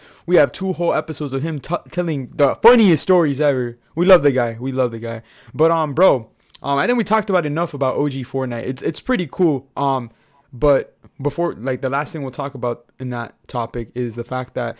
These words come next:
it only lasts for one month. So, Michael, what are you gonna do when it ends?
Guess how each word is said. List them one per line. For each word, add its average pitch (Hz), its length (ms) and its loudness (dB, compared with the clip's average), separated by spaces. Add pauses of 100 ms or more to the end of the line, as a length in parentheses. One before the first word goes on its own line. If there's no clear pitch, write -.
(220)
it - 100 -10
only 160 280 -4
lasts 139 320 -2
for 135 100 -4
one 127 300 -4
month. 120 360 -8 (100)
So, - 160 -6
Michael, 127 460 -2
what 127 140 -2
are 165 40 -2
you 170 60 -4
gonna 156 160 -2
do 127 400 0 (380)
when 135 160 -2
it 120 80 -2
ends? 113 480 -6